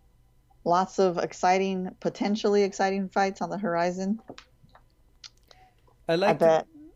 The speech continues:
Speaker 1: Let's, let's hope that they all come through, right? <laughs>
Speaker 2: Yeah, it, you know what? If you think about it, pretty much all the fights we expected, save for Jon Jones fights,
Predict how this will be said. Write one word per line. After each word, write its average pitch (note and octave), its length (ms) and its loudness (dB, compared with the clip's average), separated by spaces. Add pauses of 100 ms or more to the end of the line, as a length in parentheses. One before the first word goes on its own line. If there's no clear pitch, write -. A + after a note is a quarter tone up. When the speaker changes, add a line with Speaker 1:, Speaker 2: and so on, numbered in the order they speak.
(140)
Speaker 1:
Let's, A3+ 300 4
let's B3 300 2
hope A3+ 300 2
that F#3 180 -2
they E3 100 0
all F3 240 -4
come F3 240 -8
through, E3 240 -4
right? D#3 400 -4 (320)
<laughs> - 220 -8
Speaker 2:
Yeah, F3 80 4
it, C#3+ 400 2
you F#3+ 180 -2
know D4 160 2
what? C4 260 6
If F#3+ 160 0
you G#3+ 60 -4
think B3+ 240 -6
about E3+ 320 8
it, D3+ 260 4 (360)
pretty A3+ 180 2
much A3 300 2
all F3+ 160 6
the F3+ 80 -4
fights E3+ 420 4
we D3+ 160 2
expected, D3 800 0
save A3+ 440 -2
for G#3 120 -2
Jon E3 380 2
Jones D#3+ 380 2
fights, G#3 580 0